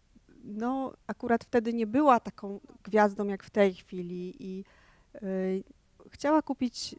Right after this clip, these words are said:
córeczce lody, ale, no, opowiada o tym, że nie było ją na to stać i poprosiła Boga: „Boże, spraw tylko, żebym mogła, e, temu dziecku kupić lody”. Wyszła gdzieś zapłakana z domu właśnie,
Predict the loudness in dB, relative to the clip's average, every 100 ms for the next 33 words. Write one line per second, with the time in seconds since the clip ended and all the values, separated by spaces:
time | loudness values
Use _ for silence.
0 | -12 -2 -2 -2 -4 -2 2 0 0 -4
1 | -4 -12 _ _ _ 2 4 4 2 _
2 | _ _ -20 -8 -2 0 0 0 2 4
3 | 2 -2 -2 0 0 0 -2 -2 -2 -2
4 | -6 -10 -14 -10 -10 -12 -16 -16 -14 -8
5 | -6 0 0 2 2 0 0 -2 -4 -2
6 | -2 0 -2 -4 -6 -20 _ -18 2 2
7 | 2 -2 -8 -10 -8 -8 -8 -8 -8 -6
8 | -6 -6 -12 -14 -12 -10 -8 -4 -4 -6
9 | -12 -12 -12 -10 -2 2 2 0 -4 -2
10 | -4 -4 -4 -8 -6 -8 -8 -12 -10 -8
11 | -6 -4 -6 -6 -6 -6 -6 -10 -8 -10
12 | -8 -10